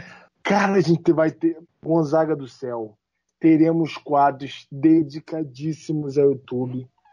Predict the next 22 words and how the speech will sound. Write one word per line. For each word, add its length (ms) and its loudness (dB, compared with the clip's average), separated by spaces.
Fala 260 0
mais 200 -2
um 40 -10
pouquinho, 380 -2
fala 200 0
mais 180 0
um 40 -8
pouquinho, 360 -6
Gonzaga, 400 0
porque 640 -4
é 140 2
muito 540 0
quente. 560 -8
São 240 0
coisas 800 2
que 280 0
jamais 580 2
foram 300 -6
vistas 320 -6
no 80 -6
YouTube, 380 -4
porque 440 0